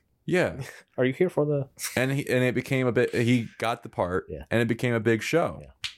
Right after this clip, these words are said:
Speaker 1: And that's how his film ca-, career got
Speaker 2: Uh-huh.
Speaker 1: started. But he was thirty, and, and he had been working his entire life. He'd been,
Speaker 2: Yeah.
Speaker 1: he had been living a hard life like most people.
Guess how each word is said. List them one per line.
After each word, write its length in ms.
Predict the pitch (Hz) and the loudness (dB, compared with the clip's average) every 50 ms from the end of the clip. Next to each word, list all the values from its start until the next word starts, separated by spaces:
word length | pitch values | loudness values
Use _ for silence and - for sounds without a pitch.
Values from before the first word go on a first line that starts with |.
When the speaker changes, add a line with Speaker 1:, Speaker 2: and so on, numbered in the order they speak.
| _ _ | _ _
Speaker 1:
And 100 | - 107 113 | 0 0 0
that's 160 | 117 113 - | 0 -2 -2
how 120 | 127 113 110 | 0 0 0
his 80 | 104 | 0
film 220 | - - 120 113 107 | 0 -2 -2 0 0
ca-, 140 | 110 98 - - _ | -2 -2 -2 -4 _
career 240 | - 117 107 98 90 | 0 2 2 4 2
got 100 | 90 87 | 2 0
Speaker 2:
Uh-huh. 80 | 104 | 0
Speaker 1:
started. 260 | 107 120 113 92 - - - _ - _ | 2 2 0 0 -2 -8 -20 _ -4 _
But 80 | 98 104 | 0 2
he 40 | 113 | 2
was 140 | 110 98 - - | 2 2 2 2
thirty, 400 | 123 127 123 117 113 110 - - | 4 4 4 4 2 0 0 0
and, 200 | 90 98 95 92 - - _ _ _ _ _ _ _ _ | -2 -2 -2 -4 -8 -16 _ _ _ _ _ _ _ _
and 300 | - 101 101 101 98 98 _ _ | -2 0 0 0 -2 -6 _ _
he 220 | _ - - 131 131 | _ -6 -2 0 0
had 100 | 123 107 | 2 2
been 220 | 107 104 98 90 | 0 -2 -2 0
working 540 | 87 95 101 101 101 - - 90 78 76 - _ _ _ _ _ _ _ | 2 2 2 2 0 -2 -8 -6 -6 -8 -10 _ _ _ _ _ _ _
his 140 | - 90 90 | -4 0 0
entire 320 | 90 82 104 92 82 80 | 0 0 0 -2 -4 -4
life. 280 | 67 73 71 67 - - | -6 -6 -6 -6 -4 0
He'd 120 | - 104 90 | 0 2 2
been, 180 | 101 95 87 | 2 0 -2
Speaker 2:
Yeah. 120 | 82 87 - | -2 -4 -4
Speaker 1:
he 80 | 107 110 | 0 0
had 80 | 110 | 0
been 240 | 104 101 101 95 90 | 0 0 0 0 2
living 300 | 80 87 95 95 95 95 | 2 2 2 4 2 2
a 80 | 87 90 | 0 0
hard 320 | 95 95 92 90 85 69 | 0 0 0 0 0 0
life 340 | 85 90 87 80 73 - - - | 0 0 0 0 -2 -6 -10 -8
like 180 | - 71 - _ | -8 -8 -6 _
most 260 | 80 85 80 - - | -2 -2 -2 -2 -2
people. 400 | - 92 80 - - - 62 98 | -4 -4 -4 -4 -8 -10 -12 -12